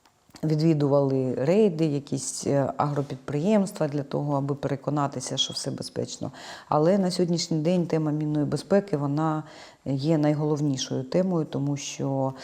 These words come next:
будь-який необережний крок або необережна дія з підозрілим предметом, тому що цивільні люди не можуть розуміти, це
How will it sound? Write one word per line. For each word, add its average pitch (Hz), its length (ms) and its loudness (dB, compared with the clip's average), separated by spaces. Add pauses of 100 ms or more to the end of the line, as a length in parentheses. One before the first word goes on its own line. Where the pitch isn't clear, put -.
(260)
будь-який 143 460 -2
необережний 139 580 -2
крок 202 280 2 (240)
або 143 500 0 (200)
необережна 147 680 0
дія 135 560 -2 (220)
з - 100 -18
підозрілим 147 640 0
предметом, 175 540 -2
тому 147 240 -2
що 139 160 -6
цивільні 143 460 -2
люди 139 260 -2
не 151 160 0
можуть 139 360 -2
розуміти, 143 520 -4
це 135 420 -6